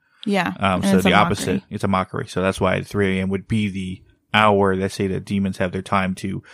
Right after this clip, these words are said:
Speaker 2: come out and do whatever they want.
Speaker 1: Yeah.
Speaker 2: Yeah.
Speaker 1: So when they, I'm trying to think back to my experience, and, like, I tend to wake up a lot at three in the morning. Like, it's just inevitable.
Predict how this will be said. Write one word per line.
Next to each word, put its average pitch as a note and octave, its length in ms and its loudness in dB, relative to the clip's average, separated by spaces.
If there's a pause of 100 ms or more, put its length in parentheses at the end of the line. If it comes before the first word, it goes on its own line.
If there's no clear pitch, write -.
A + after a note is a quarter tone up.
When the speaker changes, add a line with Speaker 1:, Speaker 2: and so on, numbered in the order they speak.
(220)
Speaker 2:
come G#2 160 2
out F#2 100 4
and F#2 80 -2
do G2 80 -2
whatever F#2+ 160 -2
they F#2+ 80 -8
want. F#2+ 280 -8 (180)
Speaker 1:
Yeah. F#3 220 -2 (340)
Speaker 2:
Yeah. - 80 -12 (460)
Speaker 1:
So A#3 680 4 (1400)
when G#3+ 300 0
they, G#3+ 420 -2 (1000)
I'm A#3 120 2
trying G4 220 4
to F#4+ 60 0
think C#4 180 2
back G#3 240 2
to - 80 -6
my F3+ 200 -2
experience, D3 800 -6 (520)
and, G#3 120 0
like, F3+ 360 0 (280)
I A3 240 4
tend A#3 300 4
to G#3+ 140 0
wake F3 360 -2
up F3+ 200 -2
a G#3 40 2
lot A#3+ 460 0 (120)
at - 180 -2
three F3+ 320 -2
in E3+ 100 0
the D#3+ 60 -2
morning. - 420 -4 (400)
Like, E3 200 -2
it's - 200 -6
just - 220 -8
inevitable. D3+ 680 -4